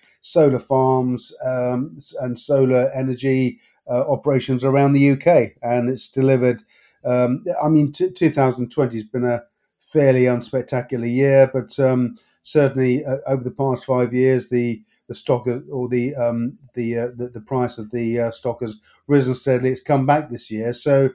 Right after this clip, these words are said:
I think at the current levels it offers a decent opportunity, a small yield g-, uh, going forward.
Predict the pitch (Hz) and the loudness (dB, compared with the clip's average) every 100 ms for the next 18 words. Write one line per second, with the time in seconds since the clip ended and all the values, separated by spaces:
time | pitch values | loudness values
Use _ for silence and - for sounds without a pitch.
0 | _ - 160 165 151 123 _ - 143 131 | _ -6 -2 0 -2 -4 _ -2 0 2
1 | 131 120 127 143 113 120 123 - _ _ | 0 -2 -4 -6 -6 -4 -4 -4 _ _
2 | _ _ 156 143 151 160 120 - 139 131 | _ _ 2 2 0 -6 -6 -2 -2 0
3 | 143 139 139 _ _ 147 - 170 156 143 | 0 0 0 _ _ -14 -2 4 6 6
4 | 143 156 156 156 151 - - 147 160 135 | 4 6 6 6 2 -4 -6 -4 0 0
5 | 123 143 135 120 143 143 147 139 | 2 2 2 2 -2 2 2 0